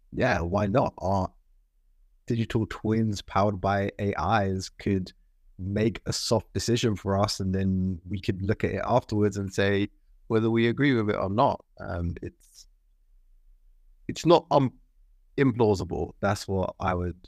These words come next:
I would say. And I guess that's what you're developing, Deepa, with your L L M.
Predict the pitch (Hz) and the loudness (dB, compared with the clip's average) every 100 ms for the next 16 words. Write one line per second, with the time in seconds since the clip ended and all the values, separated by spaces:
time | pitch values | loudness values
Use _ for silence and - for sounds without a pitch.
0 | _ 87 85 82 - 87 87 - 95 95 | _ -4 -2 -4 -4 -2 -2 -4 -4 2
1 | 107 - 107 95 101 95 98 95 90 98 | 0 2 -2 -2 -4 -2 0 0 2 2
2 | 107 - 95 90 - 92 90 90 87 90 | 2 -2 -4 -6 -6 -4 -2 -4 -4 -6
3 | 92 92 92 92 90 90 87 | -4 -4 -2 -4 -4 -8 -10